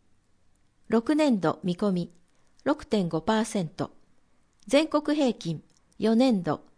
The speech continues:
五点五パーセント。将来負担比率。地方公共団体の借入金、地方債など、現在抱えている負債の大きさを、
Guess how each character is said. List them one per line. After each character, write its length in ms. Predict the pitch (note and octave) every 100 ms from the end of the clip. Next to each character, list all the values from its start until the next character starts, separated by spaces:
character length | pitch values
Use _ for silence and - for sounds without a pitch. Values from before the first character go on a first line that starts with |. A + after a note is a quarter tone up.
| _ _ -
五 200 | D#4+ D4+
点 240 | G#3 D3+
五 120 | D3+
パ 200 | D3+ A3
ー 40 | A3+
セ 180 | G3+
ン 60 | D#3+
ト。 220 | - C3+ - _ _ _ _ _ _ _ _ _ _ _ _ _ -
将 240 | D#4 D4+
来 200 | C#4 C4
負 140 | -
担 200 | - C4+
比 140 | C4+ B3
率。 380 | F3+ - D#3 - _ _ _ _ _ _ _ _ _ _ -
地 140 | C#4
方 200 | D#4 C#4+
公 200 | C#4 C#4+
共 200 | C#4+ C#4+
団 220 | C#4 C4
体 220 | A3 F#3+
の 180 | D#3+ D#3
借 320 | - F#3+ A#3
入 160 | A#3 A3+
金、 320 | A3+ G3+ F#3+ - _ - -
地 160 | C4+
方 180 | C#4 D#4+
債 240 | D4+ A3+ G3
な 140 | G3+
ど、 240 | F3 F3 - _ _ -
現 240 | D4 B3+
在 200 | G3+ F#3
抱 320 | - A3 C4
え 60 | C4+
て 180 | C4+ B3
い 60 |
る 80 | F#3
負 120 | F#3+
債 240 | G#3 C#4+ C#4+
の 200 | C4+ -
大 160 | B3 B3
き 100 | -
さ 240 | A#3 G#3+
を、 180 | G3+